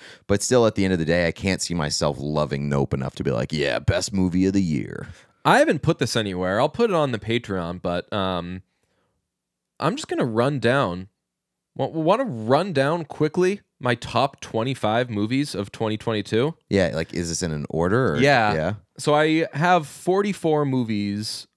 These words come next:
Speaker 2: on this, uh, list, although I gotta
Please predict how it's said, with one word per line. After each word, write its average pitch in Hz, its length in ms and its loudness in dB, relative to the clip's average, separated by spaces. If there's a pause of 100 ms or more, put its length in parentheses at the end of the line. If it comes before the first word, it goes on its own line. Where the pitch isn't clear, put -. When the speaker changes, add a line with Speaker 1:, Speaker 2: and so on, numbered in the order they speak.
(140)
Speaker 2:
on 107 280 0
this, 98 400 -2 (640)
uh, 90 320 -2 (440)
list, 104 640 -4 (140)
although 113 600 -4
I 104 100 -4
gotta 139 280 -4